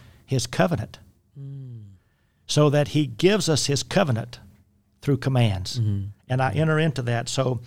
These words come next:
Speaker 1: my delight, my pleasure is in his instruction. And in his instruction, I meditate.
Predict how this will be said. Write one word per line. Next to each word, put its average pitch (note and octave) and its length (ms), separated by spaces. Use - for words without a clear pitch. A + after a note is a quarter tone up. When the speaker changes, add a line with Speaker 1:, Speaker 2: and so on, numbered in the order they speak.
Speaker 1:
my D#3 180
delight, D3 560
my B2+ 160
pleasure C#3+ 640
is C#3 200
in E3 140
his D3 200
instruction. B2+ 680
And C#3+ 220
in G#3 280
his C#3+ 360
instruction, C3 800
I C#3+ 140
meditate. C#3+ 760